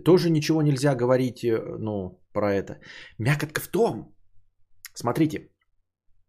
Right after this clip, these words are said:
э, во Франции тоже нельзя говорить там чуть про правительство, тебе тоже там что-нибудь могут сделать. Но когда ты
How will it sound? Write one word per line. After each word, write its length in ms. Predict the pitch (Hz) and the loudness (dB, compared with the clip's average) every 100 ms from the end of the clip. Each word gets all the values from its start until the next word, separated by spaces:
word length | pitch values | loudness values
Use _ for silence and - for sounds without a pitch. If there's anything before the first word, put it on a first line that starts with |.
| _ - - | _ -12 -6
э, 220 | 120 113 - | -2 0 0
во 160 | 110 139 | 0 2
Франции 360 | 190 196 151 | 4 2 2
тоже 240 | 151 170 123 | 0 0 0
нельзя 300 | 110 120 104 | 0 0 0
говорить 280 | 101 104 | 2 0
там 140 | 101 90 | -2 -8
чуть 160 | 92 | -8
про 80 | 104 | -6
правительство, 420 | 98 101 104 - | -2 -2 -4 -10
тебе 160 | 90 101 | -8 -4
тоже 240 | 120 101 | -2 -2
там 140 | 92 87 | -4 -8
что-нибудь 360 | - 87 85 | -10 -10 -10
могут 260 | 95 92 87 | -8 -8 -8
сделать. 300 | 90 82 - - - - - - - - | -8 -8 -12 -20 -20 -20 -20 -20 -20 -4
Но 140 | 131 | 0
когда 340 | 165 156 156 170 | 2 4 4 2
ты 580 | - 226 180 104 - | 4 4 4 2 -4